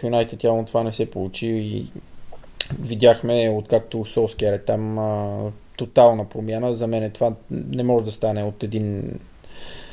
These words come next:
така, изведнъж да започнеш ти да играеш, освен ако не си преди това играл без желание и без, а, без каквато и да е мотивация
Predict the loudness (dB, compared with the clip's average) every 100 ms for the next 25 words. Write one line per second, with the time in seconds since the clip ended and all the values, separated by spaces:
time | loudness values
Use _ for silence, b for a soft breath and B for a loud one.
0 | B B -18 2 4 4 2 0 2 4
1 | 4 4 -2 -4 -8 -12 -4 2 2 4
2 | 2 0 -2 -4 -2 0 2 4 4 2
3 | -6 -2 0 -2 -2 0 2 0 0 0
4 | -2 -4 -4 -2 -2 -4 -4 -4 -4 -4
5 | -2 2 2 2 -2 -6 -8 -12 -16 B
6 | B B -6 2 4 4 4 0 0 0
7 | 0 0 -2 -2 -2 -4 -6 -4 -2 -2
8 | -2 -4 -2 -2 -2 -4 -6 -12 -18 -18
9 | -18 -8 -8 2 4 4 2 4 4 4
10 | 2 4 4 0 -2 0 0 0 -10